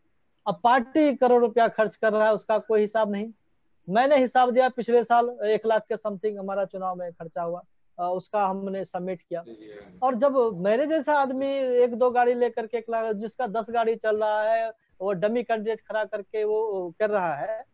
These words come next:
Speaker 1: तो ये सब चीज जो चुनाव सुधार का एक समस्या है, वो चुनाव सुधार का भी, अ, हमारे पास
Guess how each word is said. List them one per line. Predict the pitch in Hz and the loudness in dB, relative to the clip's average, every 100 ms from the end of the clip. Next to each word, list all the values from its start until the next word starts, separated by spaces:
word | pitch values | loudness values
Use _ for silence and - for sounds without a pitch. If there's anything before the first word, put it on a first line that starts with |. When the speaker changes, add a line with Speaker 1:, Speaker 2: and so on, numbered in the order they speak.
| _ _ _ | _ _ _
Speaker 1:
तो | 262 | -4
ये | 202 320 392 254 | 0 0 -2 -4
सब | - - 285 | -4 -2 -2
चीज | - 262 | -4 -8
जो | 254 180 180 | -6 -2 -2
चुनाव | 170 226 254 | -2 -4 -6
सुधार | - 170 139 233 254 | -6 -14 -6 -6 -4
का | 247 226 | -6 -6
एक | 196 | -8
समस्या | - 175 175 - 156 | -10 -8 -8 -6 -6
है, | 180 - _ 190 | -8 -12 _ -4
वो | 208 | -4
चुनाव | 208 190 202 220 | -4 -4 -2 -4
सुधार | 202 180 160 165 | -6 -12 -8 -10
का | 170 185 | -8 -10
भी, | 175 190 196 208 | -8 -10 -8 -10
अ, | 180 160 | -10 -10
हमारे | 156 160 165 | -8 -6 -8
पास | 165 170 | -6 -8